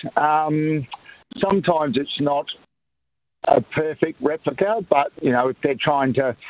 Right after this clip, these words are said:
let's say, kick the ball around in the back half or run hard off half back, you're trying to identify, you know, players and systems that will be the same. Um, our reserves fundamentally try to play the same as the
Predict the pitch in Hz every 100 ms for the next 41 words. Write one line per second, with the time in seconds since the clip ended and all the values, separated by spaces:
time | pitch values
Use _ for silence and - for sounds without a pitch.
0 | - - - - 131 - 127 - 147 131
1 | 120 123 123 123 123 120 104 127 120 123
2 | 123 123 - 127 117 127 127 117 123 123
3 | 120 120 - 127 120 - - 117 - 123
4 | - 139 123 120 117 120 117 - 120 113
5 | 107 _ - - - - 127 123 - 139
6 | 135 135 127 123 120 - 131 - 123 120
7 | 135 - 120 123 117 113 - 113 151 185
8 | 160 123 123 123 _ - - 139 123 113
9 | 127 123 123 104 - - _ - 127 131
10 | 117 120 127 123 123 117 127 120 117 123
11 | 123 123 131 123 120 117 120